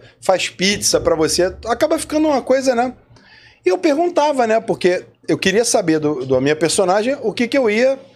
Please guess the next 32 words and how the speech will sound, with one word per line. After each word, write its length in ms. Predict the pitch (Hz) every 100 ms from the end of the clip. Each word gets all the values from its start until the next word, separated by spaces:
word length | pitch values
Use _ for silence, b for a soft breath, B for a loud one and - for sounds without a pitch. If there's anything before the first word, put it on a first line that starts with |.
| B B B B B B B
Eu 60 | 262
falei, 160 | 339
"Como 160 | - 381
é 40 |
que 80 | 453
é 40 | 359
a 20 |
relação 360 | 285 226 226
de 60 | 202
vocês 440 | 180 175 - 202 -
com, 200 | 175 147
com 80 |
o 40 | 147
pessoal 360 | 156 - 160 156
da 80 |
milícia 500 | 139 127 160 196 -
aqui 200 | 139 185
e 40 | 196
tal, 220 | - 180
tal, 100 | 180
tal?" 220 | 160 190
Cara, 300 | 190 214 180
muito 360 | 131 131 165 180
boa. 400 | 131 147 131 - _ _ b b b b
Aí 140 | 131
eles 180 | 131 135
cuidam 260 | - 175 165
dos 80 | 143
nossos 220 | 147 -
filhos, 500 | - - 180 160 120
a 60 | 131
gente, 280 | 131 147